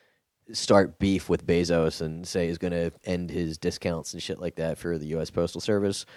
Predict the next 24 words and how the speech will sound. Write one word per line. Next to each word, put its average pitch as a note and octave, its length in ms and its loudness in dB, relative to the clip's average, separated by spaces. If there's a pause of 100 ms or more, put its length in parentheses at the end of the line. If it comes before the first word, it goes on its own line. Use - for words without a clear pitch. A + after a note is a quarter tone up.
(180)
which A#2 200 8
they're A2 240 8
already, F#2+ 500 8
like, D#2 260 2
working E2+ 360 -2
their E2 160 2
way D#2+ 160 4
around. D2+ 560 -4 (1080)
I G#2 80 -10
mean, F2+ 180 -2 (580)
Amazon G2+ 840 4
is F#2+ 240 2
going F#2 380 -2
to F#2+ 120 -6
be E2+ 360 -4
so A2 420 4
vital F2 580 2 (640)
to E2 500 0
the E2+ 80 -4
<laughs> F2+ 120 -4
United G2 320 0
States F#2+ 320 2
of F2+ 80 -8
America. D#2 580 -2